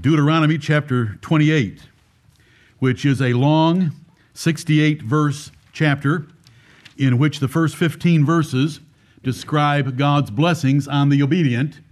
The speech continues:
and then the following fifty-three verses describe his judgment on the disobedient in his church, the nation of Israel of the Old Testament. In the process of these judgments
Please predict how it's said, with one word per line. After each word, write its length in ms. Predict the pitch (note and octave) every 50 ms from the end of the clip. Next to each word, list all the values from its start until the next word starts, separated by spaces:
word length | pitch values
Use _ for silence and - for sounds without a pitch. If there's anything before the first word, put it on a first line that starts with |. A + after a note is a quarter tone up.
| _ _ _ _ _ _ _ _ _ _ _ _ _ _ _ _ _ -
and 400 | - C3+ C#3 C3+ C3+ C3+ C3 C3
then 360 | C3 B2 A#2+ A2 D3 D#3+ D#3 D3
the 80 | C#3
following 520 | - - D#3+ E3 E3 D#3+ D#3 D3 C#3 C3+ C3
fifty-three 580 | C3 F#3+ F#3+ - - D3 C#3 C#3+ C#3+ C#3+ C3+
verses 540 | A#2+ A#2+ C3+ C3 B2 - C3+ C#3 D3+ C#3+ - - _ _ _ _ _ _
describe 540 | - C3+ B2+ - - - D#3 D3+ D3 D3+ C3+
his 220 | C3+ D3 C#3+ A#2+
judgment 480 | G#2+ G#2+ C#3+ D#3+ E3 D3+ G#2+ A#2 C#3+ C#3+
on 100 | C#3 C3+
the 60 | C#3+
disobedient 760 | C3 B2+ - - D3+ C#3+ C3 C3+ B2+ A#2 A#2+ B2+ C#3 D3 C#3 - - _ _ _ _ -
in 120 | - D#3+
his 180 | E3+ F3+ D3+ -
church, 500 | - - F#3 D#3+ B2+ C3 B2+ - - - _ _ _ _ _ _ _ _ _ _ _ _ _ _ _ _ _ _ _ _ _
the 160 | - - G2 A#2
nation 300 | C3+ D3+ C#3+ D3 - C3+
of 80 | B2
Israel 380 | C#3+ D3+ C#3+ C#3+ C#3+ D3+ D3+ C#3+
of 60 | B2+
the 100 | B2 C3
Old 240 | C#3 C#3+ C#3 B2 -
Testament. 580 | D#3 D#3 D3 C#3 D3 - A2 F#2+ F2+ - - - _ - - _ _ _ _ _ _ _ _ _ _ _ _ _ _ -
In 140 | - E3 F3+
the 80 | F#3 E3
process 760 | E3+ - G#3 G3+ F#3+ - - D3 A#2 A2 C#3+ D3+ - - - _ _ _ _ _ _ -
of 180 | - C#3+ C3 B2
these 240 | D3 D3+ C#3+ A2+
judgments 720 | - - D#3 D#3+ D#3+ C#3+ A#2 A#2 B2 C3 - - - -